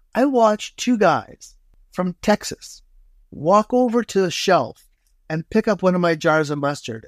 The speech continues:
and look at it. And they knew the restaurant from Toronto. They'd been to the restaurant in Toronto. And that idea of,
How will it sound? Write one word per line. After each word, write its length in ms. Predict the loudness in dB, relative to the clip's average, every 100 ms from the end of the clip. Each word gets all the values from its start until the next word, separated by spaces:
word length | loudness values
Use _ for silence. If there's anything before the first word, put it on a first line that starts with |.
| -10
and 160 | -2 0
look 220 | 0 -2
at 160 | -8
it. 60 | -12 _ _ _ _ _ -2
And 340 | 0 2 0 -8 -18
they 560 | -2 2 4 2 0 -4 _
knew 400 | -2 0 0 0
the 140 | -2 0
restaurant 800 | 0 0 0 -2 0 -4 -8 _
from 240 | -4 -2 0
Toronto. 460 | 0 0 0 -2
They'd 260 | -2 -2 0
been 180 | -2 -2
to 80 | -2
the 120 | -2
restaurant 500 | -2 -2 -6 -4 -6
in 100 | -4
Toronto. 460 | 0 0 0 -4 -10 _ _ _ _ _ -2
And 180 | 0
that 240 | 2 0 0 -2
idea 540 | -2 0 2 0 -4 -2
of, 440 | 0 0 -2 -10